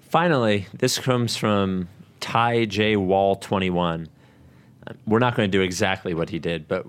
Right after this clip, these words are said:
he's asking for fif-, fifteen minutes of this, but we can certainly give him, uh, one point five minutes of it. Dedicate at least fifteen minutes to making fun of the twenty oh eight to twenty thirteen Sixers. People need to remember. Just go through press releases. It's gold.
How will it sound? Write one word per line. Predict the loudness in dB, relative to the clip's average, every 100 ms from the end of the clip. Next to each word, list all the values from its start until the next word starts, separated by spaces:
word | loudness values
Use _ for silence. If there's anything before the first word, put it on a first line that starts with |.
| -14
he's | -10 -4 -4 0
asking | -2 -2 -8
for | -14
fif-, | -14 -14 -2
fifteen | -2 0 -2 0
minutes | -2 -2 -6
of |
this, | -8 -8
but | -6 -8
we | -6
can | -4
certainly | -2 -2 -2
give | -4 -2
him, | -4 -4 -6 -6
uh, |
one | -2 -2
point | -2 -6
five | -4 -4 -4
minutes | -6 -6 -8
of | -8
it. | -10 -14 -20 -20 -20 -20 -20 -14 0
Dedicate | 2 4 2
at | 4
least | 4 2
fifteen | 0 0 0
minutes | 2 0
to | 2
making | 0 -2 -4
fun | -2 -2
of |
the | -2
twenty | -4 -2 0 0 -2 -8 -20 _ -2
oh | 0 2
eight | 0 -2 -4
to | -8 -8
twenty | -2 -2 -2
thirteen | -2 -2 -2 -4 -4 -2 -4
Sixers. | -4 -6 -6 -12 -12 -16 -18 -20 -20 -2
People | 0 2 2
need | 4 2 0
to | 0
remember. | 0 0 -2 -6 -12 -18 -20 -20 -20 -8
Just | 0 0 2
go | 2
through | 0
press | 0 -2 0 -2
releases. | -2 -4 -6 -8 -12 -10
It's | -8 -4
gold. | 2 2 2 -2